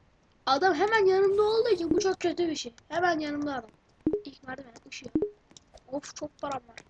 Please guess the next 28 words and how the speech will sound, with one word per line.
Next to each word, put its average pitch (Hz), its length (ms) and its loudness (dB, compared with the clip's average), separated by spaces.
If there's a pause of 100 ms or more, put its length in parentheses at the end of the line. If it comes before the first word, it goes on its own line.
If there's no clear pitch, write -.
(140)
Evet. 262 440 -8 (680)
Bunda 262 220 -14
her 302 160 -4
şeyi 294 200 -6
alabilirim. 269 300 -12 (880)
Bunu. 240 300 -4 (640)
Bunu. 311 220 0 (2250)
Level 247 200 -2
altı 240 260 -20
oldum. 233 380 -18 (380)
Elli. 240 340 -12 (180)
Oo, 339 360 0
para 311 240 -4
bitti 339 260 -8
lan. 294 100 -12 (640)
Ana, 359 540 -2
para 320 160 -2
gitti. 349 260 -4 (1500)
Vallahi 285 380 -6
para 277 200 -12
gitti. 247 320 -20
Vallahi 269 380 -12
para 262 160 -20
gitti. 254 300 -18
Vallahi 262 360 -14
para 254 120 -12
gitti. - 260 -20
Evet. 233 360 -8